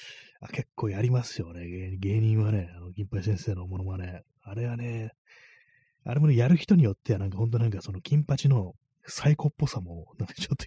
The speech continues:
表現してるみたいな、そういう芸人さんいますよね。なんかね、ヤバめの金八みたいなのなんかね、真似するっていう。ね、結構まあそのコンテンツ力はかなりまあね、金八高いですよね。こうヤバさも含めてね。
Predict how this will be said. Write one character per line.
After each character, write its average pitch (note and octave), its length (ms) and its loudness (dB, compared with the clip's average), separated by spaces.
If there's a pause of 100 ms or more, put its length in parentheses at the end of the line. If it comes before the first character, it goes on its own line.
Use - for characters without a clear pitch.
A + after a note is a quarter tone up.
(120)
表 A#2 200 2
現 G#2+ 100 0
し - 40 -12
て - 80 0
る F2+ 80 -6
み F2+ 80 -10
た F#2 80 -8
い E2+ 60 -10
な、 F2 100 -14 (500)
そ - 200 -2
う C#3+ 60 4
い - 20 4
う - 20 4
芸 C3+ 240 6
人 C3+ 160 6
さ C3+ 140 2
ん B2+ 80 6
い A#2+ 40 4
ま B2 120 2
す - 100 -6
よ F2+ 80 -8
ね。 F2 80 -16
な F2+ 100 -8
ん F2+ 60 -10
か - 100 -20
ね、 F2 320 -20
ヤ G#2+ 180 0
バ C3 120 4
め C#3+ 100 8
の C3 100 4
金 B2+ 180 0
八 A#2+ 220 -4
み A#2 100 0
た G2+ 100 -6
い - 20 -8
な F2+ 60 -14
の F2+ 60 -16
な F#2 80 -10
ん - 20 -12
か F#2+ 80 -10 (360)
ね、 F2 120 -6
真 F#2 200 -6
似 F#2+ 100 -4
す - 120 -4
る F#2+ 120 -6
っ - 100 -20
て - 100 -16
い C2+ 100 -10
う。 - 60 -16 (840)
ね、 F2+ 80 -10 (540)
結 - 100 -16
構 - 140 -14
ま G2 120 -12
あ F#2+ 40 -14
そ - 100 -10
の G#2+ 60 -8
コ - 160 -2
ン C3 40 0
テ C#3 140 4
ン B2+ 80 4
ツ - 160 -6
力 A#2 200 2
は A2+ 80 2
か A#2 140 0
な A#2 80 2
り G2 80 -2
ま F2+ 260 -8
あ F2 80 -18
ね、 F2+ 180 -16 (300)
金 G#2+ 180 -4
八 - 180 -8
高 A2+ 260 0
い G#2 60 0
で F2 100 -12
す - 120 -14
よ F#2 80 -10
ね。 F2+ 100 -14
こ F#2+ 100 -14
う - 20 -8
ヤ F#2+ 100 -8
バ G#2+ 120 -4
さ G#2 120 -6
も F#2+ 80 -4
含 - 220 -6
め F#2 80 -8
て - 120 -20
ね。 F#2 340 -10